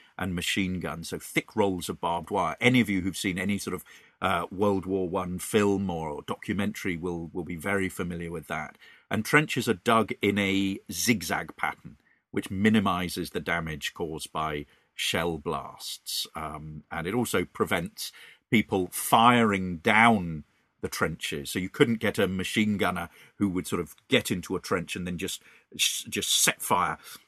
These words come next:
uh, down the trench and kill everyone there. You've also got, um, the use of sandbags, which line all the trenches, line the walls in order to strengthen them. And then you've got little dugouts, so little holes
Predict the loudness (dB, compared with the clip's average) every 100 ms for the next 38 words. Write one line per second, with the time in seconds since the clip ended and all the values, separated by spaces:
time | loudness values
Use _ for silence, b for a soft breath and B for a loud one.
0 | -4 -2 -2 0 0 0 -2 -2 -2 -2
1 | -8 -10 0 2 2 -2 -6 -4 -4 -6
2 | b b b 2 4 6 6 6 6 6
3 | 6 6 4 4 0 2 6 6 4 2
4 | 4 4 2 0 -4 0 0 4 4 4
5 | 2 0 -4 -4 -8 -4 -4 0 2 4
6 | 6 6 4 2 0 -6 -6 -6 -4 -8
7 | -4 -6 -4 -8 -8 -10 -14 B B B
8 | _ 0 4 4 4 2 2 0 -2 -4
9 | -4 -4 -8 -8 -6 -4 -6 -8 -10 -10
10 | -10 -6 -2 2 2 2 2 0 2 2
11 | B B -20 6 8 8 4 0 -6 -4
12 | -2 -2 -2 4 6 6 0 -6 -8 -10